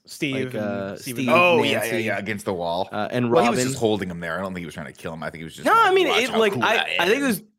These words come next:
Speaker 2: like, they
Speaker 1: They were
Speaker 2: cut to them being
Speaker 1: slowly.
Speaker 2: choked, they, uh, very, like, several times. I think what, what was going on is, like, the time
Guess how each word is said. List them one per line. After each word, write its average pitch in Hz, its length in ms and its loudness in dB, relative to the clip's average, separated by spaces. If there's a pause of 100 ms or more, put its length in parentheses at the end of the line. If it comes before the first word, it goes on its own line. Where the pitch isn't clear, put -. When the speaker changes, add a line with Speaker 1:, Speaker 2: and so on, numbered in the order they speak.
(180)
Speaker 2:
like, 175 160 4
they 190 120 4
Speaker 1:
They 220 100 6
were 311 40 8
Speaker 2:
cut 349 140 6
to - 120 -2
them 190 180 2
being 175 220 4
Speaker 1:
slowly. 120 160 0
Speaker 2:
choked, 165 600 0
they, 156 200 0
uh, 151 220 0
very, 147 420 2
like, 131 220 2
several 156 340 2
times. 147 400 0
I 175 80 4
think 233 320 -2 (760)
what, 160 420 2
what 160 240 2
was 156 140 2
going 165 300 2
on 160 180 4
is, 139 180 -2
like, 123 220 0
the 117 120 0
time 123 840 0